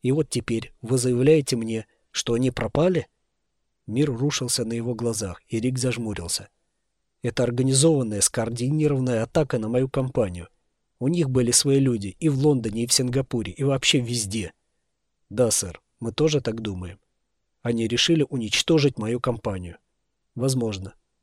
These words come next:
Я должен получить эти клетки обратно, немедленно». «Их ни у кого нет, кроме Барнетта, разумеется». «Тогда достаньте Барнетта».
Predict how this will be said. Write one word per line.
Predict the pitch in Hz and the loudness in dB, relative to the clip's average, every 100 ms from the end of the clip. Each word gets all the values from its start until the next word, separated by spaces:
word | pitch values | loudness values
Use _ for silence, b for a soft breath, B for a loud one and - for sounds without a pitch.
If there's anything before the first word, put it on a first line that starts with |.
| _ _ _ | _ _ _
Я | 110 143 | 0 2
должен | 151 135 127 | 4 4 2
получить | 127 123 - 190 | -2 0 0 0
эти | 127 107 | -2 -2
клетки | 113 135 127 131 | 0 0 0 -2
обратно, | 107 117 98 95 - | -2 -4 -6 -12 -10
немедленно». | 123 151 160 139 107 101 95 87 - _ _ _ _ _ _ _ _ _ | 2 4 6 6 4 -4 -8 -12 -18 _ _ _ _ _ _ _ _ _
«Их | 131 165 - | 0 0 2
ни | 135 | -2
у | 127 | 0
кого | 143 131 | 0 0
нет, | 107 87 - _ _ - | -2 -6 -12 _ _ 0
кроме | 143 151 139 | 4 4 4
Барнетта, | 123 117 104 92 104 | 2 2 0 -6 -6
разумеется». | 101 107 104 95 85 - - _ _ _ - | -6 -6 -6 -6 -6 -6 -8 _ _ _ -6
«Тогда | 117 117 | -2 0
достаньте | 117 131 - 165 156 117 | 2 2 6 6 6 2
Барнетта». | 107 123 110 107 107 | 2 2 0 -6 -10